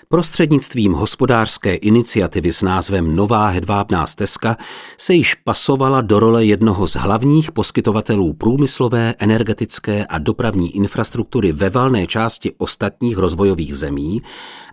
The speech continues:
a v některých případech je poskytovatelem jediným.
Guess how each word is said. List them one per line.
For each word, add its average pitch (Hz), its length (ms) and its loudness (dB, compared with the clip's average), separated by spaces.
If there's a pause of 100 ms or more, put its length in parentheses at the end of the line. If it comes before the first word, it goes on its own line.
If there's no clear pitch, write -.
a 87 120 0
v - 60 -2
některých 156 400 2
případech 156 500 0
je 147 80 4
poskytovatelem 147 760 0
jediným. 120 580 2